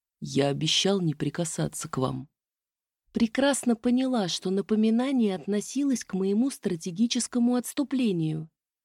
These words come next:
но, сделав уверенный вид, что не понимаю намёков, я невинно вопросила: «То есть мы не оказались в поле лишь потому,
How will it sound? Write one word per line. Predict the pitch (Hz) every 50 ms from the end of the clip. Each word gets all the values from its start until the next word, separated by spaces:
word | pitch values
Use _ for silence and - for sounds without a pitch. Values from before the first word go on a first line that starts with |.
| _ _ -
но, | 214 233 240
сделав | 202 190 190 247 262 254 240 214 - - 226
уверенный | 220 208 226 233 226 214 214 208 208 214 220
вид, | 202 208 254 285 302 - - _ _ _ _ _ -
что | - - - 202 196
не | 196 202 196
понимаю | - 208 202 214 220 214 202 185 170 160 156 151
намёков, | 160 165 170 190 240 311 320 - - 156 - - _ _ _ _ _ -
я | 160 175 277 349
невинно | 349 277 240 202 190 240 262 262 254 254
вопросила: | 220 240 247 240 - 247 269 262 - - - 196 175 156 151 160 - _ _ _ _ _ _ _ _ _ _ _ _ _ _ _ _ _ _ _ _ _ _
«То | - 269 277 277
есть | 277 269 233 - - 247
мы | 269 269 277 269
не | 254 247 240
оказались | 233 220 - 233 226 214 - 233 233 226 226 226 214 -
в | - - - -
поле | _ - 233 226 214 202 202 202
лишь | 190 208 208 - - -
потому, | - 202 - - 220 226 233 277 320 349 330